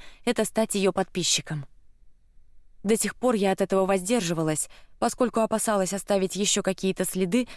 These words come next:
способные показать связь между мной и аккаунтом с фоткой, на которой я покидаю водоочистительную станцию. Но на данный момент мы уже обсудили эту тему в личке, а значит, что в скором времени мне по-любому придётся пойти на исключительную жертву —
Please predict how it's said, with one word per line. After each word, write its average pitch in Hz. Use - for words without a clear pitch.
способные 220
показать 196
связь 202
между 190
мной 220
и 208
аккаунтом 196
с 190
фоткой, 214
на 175
которой 185
я 185
покидаю 190
водоочистительную 185
станцию. 165
Но 220
на 214
данный 185
момент 190
мы 214
уже 220
обсудили 185
эту 160
тему 208
в 196
личке, 175
а 214
значит, 190
что -
в 180
скором 175
времени 220
мне 226
по-любому 196
придётся 165
пойти 160
на 202
исключительную 190
жертву — 170